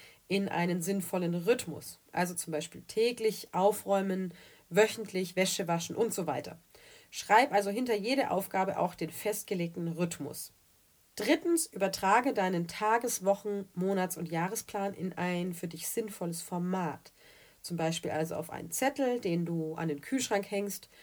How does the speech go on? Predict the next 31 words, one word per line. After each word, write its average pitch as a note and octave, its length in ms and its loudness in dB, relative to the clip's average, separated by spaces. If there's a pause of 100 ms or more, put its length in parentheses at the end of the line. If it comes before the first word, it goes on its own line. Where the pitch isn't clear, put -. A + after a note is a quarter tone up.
(440)
damit F3+ 240 4
ihn G3+ 120 0
auch E3+ 120 0
die F#3 120 -6
anderen G3+ 360 4
Mitglieder D#3+ 380 0
deines D3 360 -4
Haushalts - 440 -6
sehen - 220 -10
können. C#3+ 300 -14 (340)
Oder A#3+ 440 8
auf E3+ 120 2
dein D#3+ 160 0
Handy. C#3+ 360 -6 (1000)
Keine C#4 260 6
Panik, A3+ 360 2
das G#3 160 -6
muss A3+ 160 -2
auch G3+ 140 -4
keine G#3 260 -2
Dauerlösung F3 720 4
sein. D3+ 320 -12 (100)
Besonders G#3 420 0
die F#3+ 160 -10
täglichen B3 540 -4
Aufgaben, G3 460 -2
die F#3 160 -6
werden F3+ 200 -2
nach E3+ 140 -4
einiger F#3 380 -2
Zeit F3 360 -4